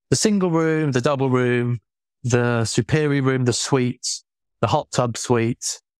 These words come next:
So you've got five different room types, and you can say whether you want it as a twin, a double, with three people in it, two people in it, a cot, an extra bed,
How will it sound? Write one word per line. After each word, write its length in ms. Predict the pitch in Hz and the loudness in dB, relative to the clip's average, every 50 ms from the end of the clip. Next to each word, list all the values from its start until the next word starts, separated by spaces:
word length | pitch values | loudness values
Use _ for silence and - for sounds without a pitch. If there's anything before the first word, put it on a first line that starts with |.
| _ _ _ - | _ _ _ -6
So 180 | - - 127 | -2 0 0
you've 120 | 123 120 117 | 2 0 0
got 120 | 131 113 | -2 -2
five 340 | - - 175 175 175 170 135 | -2 -2 0 0 0 -2 -2
different 280 | 147 131 - 139 127 127 | -2 -2 -2 -2 0 0
room 160 | 123 123 110 | 0 0 0
types, 480 | - - 120 117 117 120 123 123 - - | 0 0 0 0 0 -2 -4 -4 -4 -2
and 180 | 139 123 127 | 0 0 2
you 100 | 123 123 | 0 0
can 180 | 117 - 131 120 | 0 0 -2 0
say 300 | - - 147 135 131 127 | 0 0 0 0 0 0
whether 240 | 120 123 123 113 120 | 0 0 0 0 0
you 120 | 117 117 | 0 0
want 200 | 117 123 120 117 | 0 0 0 0
it 80 | 120 123 | 0 0
as 100 | 117 117 | 0 0
a 80 | 123 | 0
twin, 440 | - - - - 185 175 175 170 160 | -2 -2 -2 0 0 0 0 -2 -2
a 100 | - 120 | -2 -2
double, 560 | 107 - 156 143 135 127 139 135 131 131 127 - _ _ _ _ _ _ - | -2 0 0 0 0 0 0 0 0 -2 -2 -4 _ _ _ _ _ _ -10
with 120 | 120 107 | -10 -8
three 280 | - - 175 180 175 147 | -4 -2 0 0 0 0
people 320 | - 143 139 127 - 135 | 0 0 0 2 2 0
in 100 | 127 123 127 | 0 2 0
it, 160 | 123 123 - | -2 -2 -2
two 220 | - - 165 147 | 0 0 0 0
people 320 | - - 135 127 110 123 123 | 0 0 -2 0 0 0 0
in 100 | 120 120 | 0 0
it, 220 | 120 120 120 - _ - | 0 -2 -2 -6 _ -12
a 60 | - | -12
cot, 300 | - - - 175 165 - 131 | -6 -2 -2 -2 -2 -2 -4
an 60 | 131 | -4
extra 320 | 147 147 - - - 127 | -4 -4 -4 -4 -4 -4
bed, 400 | 107 - 135 123 117 117 110 - | -2 0 0 0 0 -2 -4 -6